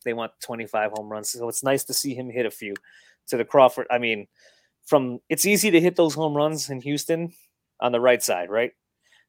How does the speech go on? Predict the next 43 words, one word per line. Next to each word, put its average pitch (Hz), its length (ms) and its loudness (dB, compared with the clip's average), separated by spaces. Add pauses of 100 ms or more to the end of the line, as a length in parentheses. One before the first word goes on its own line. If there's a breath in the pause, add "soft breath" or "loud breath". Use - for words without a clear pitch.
Not 156 320 2
that 156 180 4
easy 127 460 -4
when 135 120 -8
you're 123 80 -4
hitting 127 220 0
lefty 120 540 -2 (300 soft breath)
to 135 80 -2
go 113 320 -4 (240)
over, 131 180 -6 (160)
to 135 120 -10
hit - 180 -10
the - 60 -12
Crawford 110 520 -2
box 101 320 -12 (460 soft breath)
based 123 200 -4
on 113 140 -6
the 113 120 -8
angle. 110 420 -8 (400 soft breath)
So - 120 -12 (400)
see 165 80 -6
him 151 120 -2
go, 143 200 2 (1300 soft breath)
uh, 104 360 -2 (200)
go 131 140 0
that 123 180 2
route 117 240 -2 (100)
from 113 180 -10
that 117 140 -4
side 113 440 -4 (640)
was, 120 240 -8
was 123 160 -10
very 123 360 0
encouraging 113 520 -10
to 101 60 -10
see, 104 260 -6
and 101 100 -12
he 110 60 -6
is 113 120 -6
hitting 113 200 -6
the 107 80 -8
baseball 104 400 -6
hard. - 240 -10